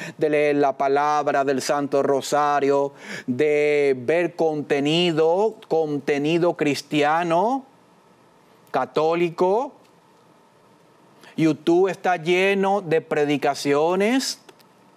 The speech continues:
de temas de predicadores católicos, no es tan solo de fiestas, no es tan solo de música,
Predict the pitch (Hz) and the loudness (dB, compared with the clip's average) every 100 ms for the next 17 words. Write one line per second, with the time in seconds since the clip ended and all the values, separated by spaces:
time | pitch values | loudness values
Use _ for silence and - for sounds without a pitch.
0 | _ _ _ - - 147 170 - 170 165 | _ _ _ -20 -12 -4 -4 -2 0 2
1 | 185 202 226 226 185 175 170 160 151 151 | 2 2 0 0 -2 -2 -2 0 0 2
2 | 160 160 135 139 151 185 190 240 - - | 0 -2 -2 0 2 0 0 -2 -2 -14
3 | - 160 165 240 220 - 196 214 214 190 | -6 -4 -2 -2 -2 0 0 0 0 -2
4 | 208 147 139 131 135 135 208 196 - 165 | -8 -6 -4 -2 0 2 2 -2 -2 0
5 | 156 151 - 214 - 160 185 175 - 175 | 0 -2 -8 -10 -2 -2 -2 -2 0 2
6 | 175 165 147 208 147 131 151 196 - 175 | 2 2 0 -4 -2 0 2 0 0 -4
7 | - 160 160 151 | 0 0 0 -2